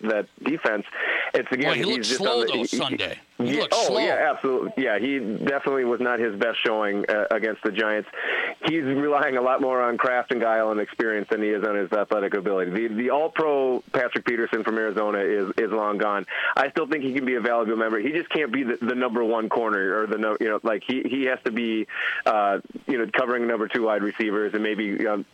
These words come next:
Speaker 1: moving around the defense a little bit. But if you're, if you're going, if, if he's your best option at corner, the Vikings are gonna be in trouble next year.
Speaker 2: Okay, here's the fan favorite. I've liked him. He's a Minnesota guy through and through.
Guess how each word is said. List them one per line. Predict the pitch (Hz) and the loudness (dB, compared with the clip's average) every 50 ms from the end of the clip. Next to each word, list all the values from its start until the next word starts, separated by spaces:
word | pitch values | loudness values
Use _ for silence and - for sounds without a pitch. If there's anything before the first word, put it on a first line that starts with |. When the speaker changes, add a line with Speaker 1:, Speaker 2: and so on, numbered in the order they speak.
| - - | -6 -4
Speaker 1:
moving | 117 117 117 110 107 107 | -2 0 0 0 0 0
around | 107 107 107 107 101 | 0 0 0 0 0
the | 98 | 0
defense | 98 104 107 - 110 104 - - | -2 -2 -2 -2 -2 -2 0 0
a | |
little | 104 98 90 | 0 0 0
bit. | 107 95 - - - - - - | -2 -2 -2 -6 -8 -8 -4 -2
But | 127 120 | 0 0
if | - 120 | 0 0
you're, | 131 135 143 | 0 0 0
if | - 139 127 - | 0 0 0 0
you're | 131 131 123 | 0 0 0
going, | 135 139 135 135 127 123 120 110 - - - | 0 0 0 2 2 0 0 -2 -2 -2 -2
if, | 117 120 104 - - 113 101 - - | -2 -2 0 0 -2 -2 0 0 -2
if | 123 - | -2 0
he's | - 139 156 139 | 0 -2 0 0
your | 147 147 120 | 0 0 0
best | 131 131 120 - | 0 0 0 2
option | 127 123 120 - - 120 110 | 2 2 2 2 0 0 0
at | 110 - | 0 0
corner, | - 113 113 110 107 | 0 0 2 0 0
the | 101 101 | 0 0
Vikings | 107 104 98 107 104 92 | 0 0 0 0 -2 0
are | 98 | 0
gonna | 104 101 92 | 0 -2 0
be | 101 98 | -2 -2
in | 92 90 | -2 0
trouble | 104 98 85 87 | 0 -2 0 0
next | 82 76 76 - - | 0 -2 -2 -2 -2
year. | - - - - _ - - | -2 -2 -4 -6 _ -2 -2
Speaker 2:
Okay, | 143 156 151 - 175 165 156 135 113 | 0 0 0 0 0 0 0 0 0
here's | 139 160 175 180 160 - | 0 0 -2 -2 -2 -4
the | - 143 - | -4 -6 -6
fan | - - 165 160 170 180 190 202 | -4 -2 0 0 0 0 -2 -4
favorite. | - - 185 170 165 165 151 170 170 170 160 _ - - - - - - | -4 -4 -2 -2 0 0 0 0 0 0 -2 _ -18 -20 -20 -14 -4 0
I've | 131 143 175 196 190 | 2 2 2 2 0
liked | 202 190 180 180 190 - - | 0 0 2 0 0 -2 -2
him. | - 185 185 185 185 156 - - - - - - _ _ | -2 -2 -2 -2 -4 -8 -10 -14 -20 -20 -20 -20 _ _
He's | - 107 170 175 - | -4 -2 -2 0 0
a | 160 139 | 0 -2
Minnesota | 143 147 160 202 233 254 247 - - - - 220 226 233 226 180 | -2 -2 -2 -2 0 0 -2 -2 -2 -2 0 2 2 2 0 0
guy | 156 180 190 196 202 | 0 0 0 2 0
through | - - 180 185 208 226 233 | -2 -2 -2 0 0 0 0
and | 214 190 - | -2 -4 -4
through. | - 196 226 226 214 175 131 | -2 0 2 2 2 0 0